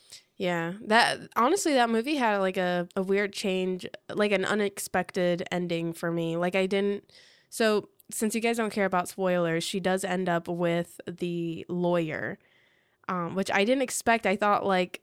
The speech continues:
she was, I don't know. And then, and then they ended up getting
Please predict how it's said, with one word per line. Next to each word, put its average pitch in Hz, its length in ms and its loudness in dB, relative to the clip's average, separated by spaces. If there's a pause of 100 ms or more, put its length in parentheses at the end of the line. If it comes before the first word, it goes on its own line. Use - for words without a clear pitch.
she - 260 0
was, 190 480 2
I 277 100 0
don't 427 280 4
know. 233 140 4
And 247 180 4
then, 262 160 2
and 254 200 2
then 285 160 2
they 294 160 4
ended 262 300 0
up 269 220 0
getting 220 440 2